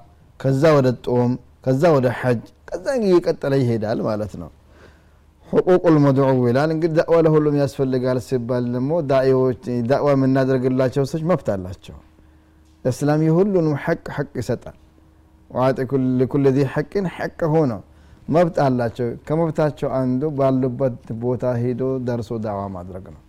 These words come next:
መስጊድ እንዲመጡ፣ እስኪመጡልህ መጠበቅ የለብህም። ወይ ለዳዕዋ የተዘጋጀውን አዳራሽ እስኪመጡ መጠበቅ የለብህም። ቤቱን አንኳኩቶ ወይ ስብሰባ ቦታቸውን ሄዶ ወይ ለሆነ ቦታቸውን ስራ የሚሰሩበት ቦታ ሄዶ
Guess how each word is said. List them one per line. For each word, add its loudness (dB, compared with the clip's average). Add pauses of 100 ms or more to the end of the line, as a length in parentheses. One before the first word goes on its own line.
(640)
መስጊድ 2
እንዲመጡ፣ 2
እስኪመጡልህ 0
መጠበቅ -2
የለብህም። -10 (720)
ወይ 4
ለዳዕዋ 4
የተዘጋጀውን 2
አዳራሽ 0
እስኪመጡ -6
መጠበቅ -2
የለብህም። -4 (180)
ቤቱን 4
አንኳኩቶ 0 (840)
ወይ 4
ስብሰባ 2 (100)
ቦታቸውን 4
ሄዶ 0 (840)
ወይ 4
ለሆነ 6
ቦታቸውን 2
ስራ 2
የሚሰሩበት 4
ቦታ 0
ሄዶ 0